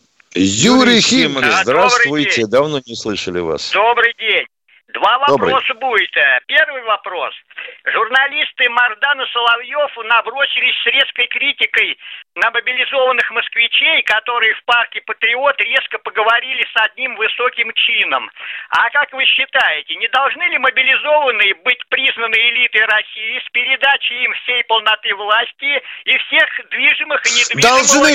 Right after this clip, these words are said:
Speaker 1: Юрий,
Speaker 3: имуществ
Speaker 1: должны,
Speaker 3: России?
Speaker 1: должны, должны, Юра. Юрий, должны,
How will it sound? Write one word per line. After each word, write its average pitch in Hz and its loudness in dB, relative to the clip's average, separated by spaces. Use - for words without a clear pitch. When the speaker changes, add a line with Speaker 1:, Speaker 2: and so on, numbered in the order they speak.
Speaker 1:
Юрий, 254 4
Speaker 3:
имуществ - -2
Speaker 1:
должны, 269 4
Speaker 3:
России? 147 -8
Speaker 1:
должны, 220 2
должны, 208 2
Юра. 160 0
Юрий, 170 -2
должны, 170 -2